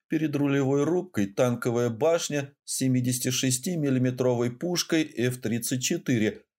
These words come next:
и спаренный с ней пулемётом семь шестьдесят два миллиметра, а за рубкой один или спаренный, установленный на тумбе с круговым обстрелом Д Ш К, калибром двенадцать и семь миллиметра.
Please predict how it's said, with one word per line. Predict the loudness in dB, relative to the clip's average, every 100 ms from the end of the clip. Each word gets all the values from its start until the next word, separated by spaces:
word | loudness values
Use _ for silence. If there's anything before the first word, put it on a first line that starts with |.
| _
и | -2
спаренный | -2 0 2 2 2 -2
с | 0
ней | 0 0
пулемётом | 0 0 2 2 0 0 -2
семь | -2 -2 -2
шестьдесят | 0 0 0 2 2 2
два | 0 0 2
миллиметра, | 2 0 2 2 2 0 0 -2 _ _ _ -2
а |
за | 2 2
рубкой | 2 0 -2 -2 2
один | 0 2 0 0 0
или | -2 0 0
спаренный, | -2 0 2 2 2 0 -2 _ -4
установленный | 0 2 2 4 2 2 2 2 2
на | 2 0
тумбе | 0 -2 0 0
с | 0
круговым | -2 2 2 4 2 0
обстрелом | 0 -2 0 2 2 2 2
Д | 0
Ш | 0 0
К, | 2 0 0 _ _ _ _
калибром | -2 0 0 2 2 2
двенадцать | 0 2 2 2 0 -4 -4
и | -2
семь | 0 0 2
миллиметра. | 2 2 2 0 2 0 -2